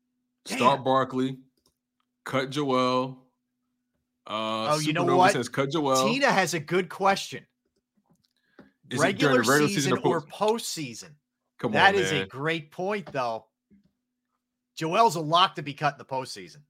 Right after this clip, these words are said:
Speaker 2: <laughs>
Speaker 1: I'm sticking with mine. I'm going Moses, Charles, Joel.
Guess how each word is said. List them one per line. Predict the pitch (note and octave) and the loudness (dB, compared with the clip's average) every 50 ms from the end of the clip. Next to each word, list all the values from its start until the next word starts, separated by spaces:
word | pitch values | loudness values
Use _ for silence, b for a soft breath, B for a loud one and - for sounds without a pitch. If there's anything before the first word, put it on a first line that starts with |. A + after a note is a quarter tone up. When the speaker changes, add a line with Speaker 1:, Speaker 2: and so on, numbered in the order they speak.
| _ _ _ _ - | _ _ _ _ -6
Speaker 2:
<laughs> | - G#2+ - _ _ _ _ _ _ _ _ _ - G4 - - - - - G#4 - _ _ - D4+ - - | -6 -6 -6 _ _ _ _ _ _ _ _ _ 2 2 2 2 0 -2 -2 -2 -2 _ _ -6 -6 -4 -4
Speaker 1:
I'm | - A3 B3 | -4 -4 -4
sticking | - - - G#3+ G#3 - F3 | -2 -2 0 0 0 0 -2
with | D#3+ D3 C#3+ | -4 -6 -4
mine. | C3 B2+ B2 A2 G2 G#2+ | -4 -2 -2 -2 -2 -4
I'm | D#3 F3+ | -4 -2
going | G3+ F#3 E3+ D#3 C#3+ | -2 -2 -2 -2 -2
Moses, | C#3+ D3 D#3+ F#3 G3+ G#3 E3 F#3+ F3 | -2 0 0 0 0 -2 -4 -6 -10
Charles, | D3+ - F#3 E3+ D#3 D#3 D3+ D3 D3 D3 | -6 -4 0 2 2 2 2 2 0 -4
Joel. | - C3+ C3 A#2+ A#2 G#2+ G2 - _ | -6 -6 -4 -4 -2 -4 -4 -6 _